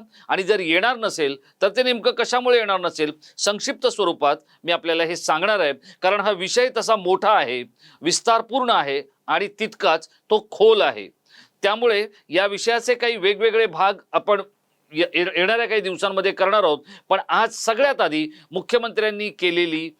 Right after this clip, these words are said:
या प्रशासनातल्या प्रशासकीय अधिकाऱ्यांची कान उघडणी नेमकं काय होतं ते आपण बघूया. नमस्कार मित्र, मी राजेश कोचरेकर आणि आपण पाहताय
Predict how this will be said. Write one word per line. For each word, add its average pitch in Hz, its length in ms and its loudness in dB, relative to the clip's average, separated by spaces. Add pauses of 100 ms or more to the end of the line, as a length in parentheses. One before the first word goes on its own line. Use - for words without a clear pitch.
(200)
या 170 260 0
प्रशासनातल्या 165 880 -2
प्रशासकीय 196 640 -2
अधिकाऱ्यांची 156 580 -2
कान 175 260 0
उघडणी 139 380 -4 (280)
नेमकं 226 280 0
काय 202 240 0
होतं 151 340 -4
ते 196 60 2
आपण 160 220 -4
बघूया. 104 260 -10 (640)
नमस्कार 208 400 2
मित्र, 269 280 0
मी 240 260 2
राजेश 180 440 2
कोचरेकर 226 540 0
आणि 175 160 0
आपण 175 300 0
पाहताय 147 420 0